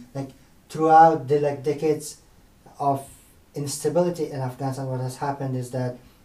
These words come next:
you get all these, like,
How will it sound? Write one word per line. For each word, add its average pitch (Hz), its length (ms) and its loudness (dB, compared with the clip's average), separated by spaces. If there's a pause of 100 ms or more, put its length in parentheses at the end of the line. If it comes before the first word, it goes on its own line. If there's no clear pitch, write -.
(840)
you 143 200 -2
get 147 340 2 (140)
all 156 380 2
these, 147 600 -6
like, 135 280 -6